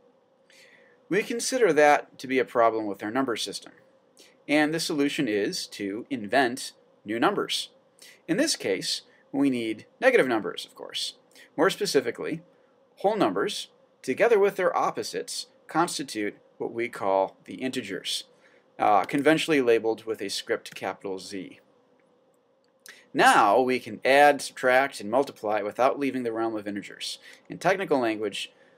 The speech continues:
the integers are closed under addition, subtraction, and multiplication. Division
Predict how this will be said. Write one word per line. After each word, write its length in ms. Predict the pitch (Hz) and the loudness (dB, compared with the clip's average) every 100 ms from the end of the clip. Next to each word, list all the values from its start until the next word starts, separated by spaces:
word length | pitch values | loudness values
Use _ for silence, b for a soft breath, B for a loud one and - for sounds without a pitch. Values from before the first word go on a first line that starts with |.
| b - | b -12
the 80 | |
integers 520 | 104 143 143 117 120 113 | -6 -6 -6 -4 -4 -2
are 180 | 104 95 | -4 -6
closed 760 | - - 147 143 113 107 - - | -8 2 6 6 4 -2 -8 -8
under 240 | 113 101 | -4 -2
addition, 520 | 98 123 - 127 123 - | -2 -2 -2 -8 -8 -14
subtraction, 800 | - - - 110 107 - 107 104 _ b b | -18 -14 0 0 0 -6 -10 -12 _ b b
and 280 | 98 104 104 | -6 -4 -2
multiplication. 720 | 101 98 - 95 90 92 - _ _ _ _ _ _ _ B B B - | -2 -4 -6 -8 -8 -8 -14 _ _ _ _ _ _ _ B B B -8
Division 680 | 160 294 277 139 110 180 | -2 0 2 0 -2 -6